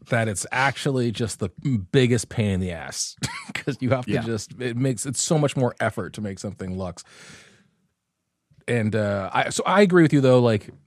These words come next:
Speaker 1: it's a different dish than the original. I think it's a different spirit 'cause, you know, you, you're not just scrambling leftovers. You do, you put a lot of effort into it. It's a totally different beast.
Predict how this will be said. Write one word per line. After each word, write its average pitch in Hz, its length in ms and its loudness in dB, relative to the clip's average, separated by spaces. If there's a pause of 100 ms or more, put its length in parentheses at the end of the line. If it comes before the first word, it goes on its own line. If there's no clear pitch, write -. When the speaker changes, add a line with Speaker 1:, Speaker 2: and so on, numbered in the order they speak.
Speaker 1:
it's 131 120 0
a 160 60 4
different 143 360 4
dish 120 220 4
than 120 80 2
the 117 80 4
original. 110 380 2
I 98 100 2
think 113 140 2
it's 101 80 -2
a 107 60 0
different 101 280 0
spirit 98 500 0
'cause, 101 280 -2
you 107 120 -4
know, 85 120 -4
you, 95 160 -4
you're 101 220 -2
not 104 200 0
just - 380 -6 (100)
scrambling 104 420 0
leftovers. 92 560 -4
You 92 80 -4
do, 92 120 -4
you 92 120 -6
put 101 140 -6
a - 20 -4
lot 92 160 -4
of 85 80 -8
effort 90 240 -8
into 87 260 -8
it. 85 40 -6
It's 78 100 -10
a 82 40 -14
totally 82 280 -10
different 82 460 -14
beast. 80 280 -12